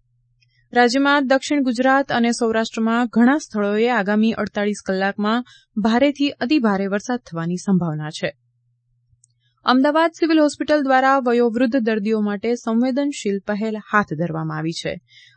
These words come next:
અને નૈઋત્ય ચોમાસુ હવે ગુજરાત નજીકના ઉત્તર અરબી સમુદ્ર, રાજસ્થાનના ઘણા વિસ્તારો અને મધ્ય અને ઉત્તર ભારતના કેટલાક વિસ્તારોમાં આગળ વધ્યું છે. સમાચાર વિગતવાર. રાજ્ય સરકારે સત્તર નગરપાલિકાઓમાં ભૂગર્ભ ગટર વ્યવસ્થા માટે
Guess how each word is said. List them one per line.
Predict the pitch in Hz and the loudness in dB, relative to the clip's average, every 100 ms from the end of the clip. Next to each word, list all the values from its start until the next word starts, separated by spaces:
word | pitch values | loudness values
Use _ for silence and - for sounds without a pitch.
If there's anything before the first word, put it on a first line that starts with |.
| _ | _
અને | 214 220 | 0 2
નૈઋત્ય | 220 240 254 - 262 269 | 4 2 0 -2 0 0
ચોમાસુ | 233 208 208 - 226 | -2 -2 -2 -2 -4
હવે | 208 208 | -2 -4
ગુજરાત | 196 196 220 226 233 | -4 -4 -2 -2 -2
નજીકના | 208 190 196 202 196 | -2 -2 -4 -4 -6
ઉત્તર | 202 - 247 | -10 -6 -2
અરબી | 208 175 185 - | -2 -4 -6 -4
સમુદ્ર, | 190 202 240 269 | -2 -2 0 0
રાજસ્થાનના | 220 180 196 - 202 196 | 0 -2 -6 -6 -4 -4
ઘણા | 196 180 | -2 -2
વિસ્તારો | 175 185 190 196 262 | -4 -6 -6 -4 -2
અને | 269 202 | 0 0
મધ્ય | 208 202 277 | -2 -2 -2
અને | 262 | -2
ઉત્તર | 220 208 247 233 - | -2 -4 -4 -4 -6
ભારતના | 196 190 190 202 208 | -6 -4 -4 -4 -4
કેટલાક | 208 185 185 185 | -6 -6 -8 -6
વિસ્તારોમાં | 196 214 262 220 170 175 - | -8 -6 -6 -4 -4 -6 -4
આગળ | 190 156 - | -2 -4 -4
વધ્યું | 175 165 156 - | -2 -2 -4 -10
છે. | - - _ _ _ _ _ _ _ | -14 -16 _ _ _ _ _ _ _
સમાચાર | - 254 269 285 285 277 | -4 0 0 0 0 0
વિગતવાર. | 220 160 156 156 - _ _ _ _ _ _ _ _ _ | 0 -4 -4 -8 -10 _ _ _ _ _ _ _ _ _
રાજ્ય | 226 240 269 | 2 4 4
સરકારે | 302 330 330 339 349 | 0 0 0 0 0
સત્તર | 311 254 311 320 | -2 -2 -2 0
નગરપાલિકાઓમાં | 285 247 254 262 254 247 254 254 262 277 | 0 0 0 2 0 0 -2 0 0 0
ભૂગર્ભ | 220 208 262 285 285 | 0 4 4 2 0
ગટર | 226 220 220 | -2 -2 -2
વ્યવસ્થા | 220 220 - 226 | -2 -4 -4 -2
માટે | 208 202 247 | -2 0 -2